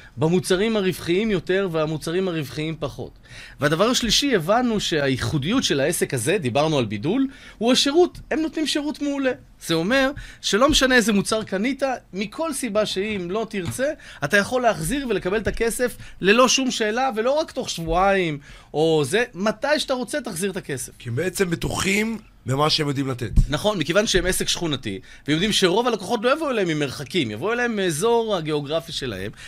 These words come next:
Speaker 1: אז הם נותנים שירות, ואם באת אליי הביתה, אז אתה אצלי בבית. אז אני מאמין לך,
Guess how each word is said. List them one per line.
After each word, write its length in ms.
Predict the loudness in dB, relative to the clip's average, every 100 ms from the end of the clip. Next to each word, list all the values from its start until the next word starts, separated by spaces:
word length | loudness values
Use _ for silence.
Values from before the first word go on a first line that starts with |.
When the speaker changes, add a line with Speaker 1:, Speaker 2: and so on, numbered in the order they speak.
| -16 -4
Speaker 1:
אז 120 | 0
הם 100 | 0
נותנים 240 | 0 0 2
שירות, 320 | 2 0 0
ואם 360 | 0 0 -2 0
באת 180 | 0 0
אליי 240 | 4 6
הביתה, 440 | 6 4 0 -2 -2
אז 140 | -2
אתה 300 | -2 0 -2
אצלי 200 | -2 -4
בבית. 400 | 0 2 2 0 -8 -16 -6 -2
אז 140 | 2
אני 80 | 2
מאמין 420 | 2 2 2 0
לך, 160 | 0